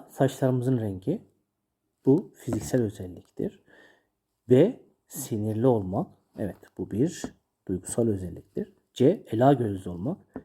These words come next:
Yine fiziksel özelliktir. Kısa boylu olmak. Yine bu da fiziksel özelliktir. Üç, milli mücadelede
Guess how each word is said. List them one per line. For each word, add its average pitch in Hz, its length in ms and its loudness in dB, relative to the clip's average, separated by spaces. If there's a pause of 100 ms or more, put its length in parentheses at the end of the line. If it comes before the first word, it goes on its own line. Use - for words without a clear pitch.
(140)
Yine 104 200 -4
fiziksel 95 520 -6
özelliktir. 87 640 -8 (120)
Kısa - 360 2
boylu 92 180 -6
olmak. 101 260 -6 (100)
Yine 85 260 -6
bu - 160 -6
da 175 280 -2
fiziksel 170 540 -6
özelliktir. 131 720 2 (1800)
Üç, - 420 2 (100)
milli 160 300 6
mücadelede 131 680 2